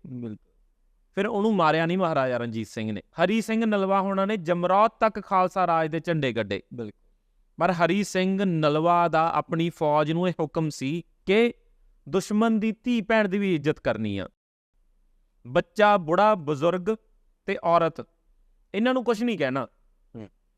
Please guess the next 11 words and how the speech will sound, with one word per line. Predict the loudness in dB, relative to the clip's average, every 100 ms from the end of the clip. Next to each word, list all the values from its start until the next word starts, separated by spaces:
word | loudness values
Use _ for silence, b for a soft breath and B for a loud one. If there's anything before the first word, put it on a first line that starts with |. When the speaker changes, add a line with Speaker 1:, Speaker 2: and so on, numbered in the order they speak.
| _ _ 0
Speaker 2:
ਤਾਂ | 0
ਹੀ | 2
ਤਾਂ | 0
ਫਿਰ | 0 -2 -4 _ _ -4
ਹਰੀ | -2 0
ਸਿੰਘ | -2 -4 -2 0
ਨਲਵਾ | 0 2 2 2 2
ਦੇ | 0 -2
ਡਰ | 0 0
ਨਾਲ | 0 0 0 0 -2
ਅਫਗਾਨੀ | -6 -2 -2 0 -2 -2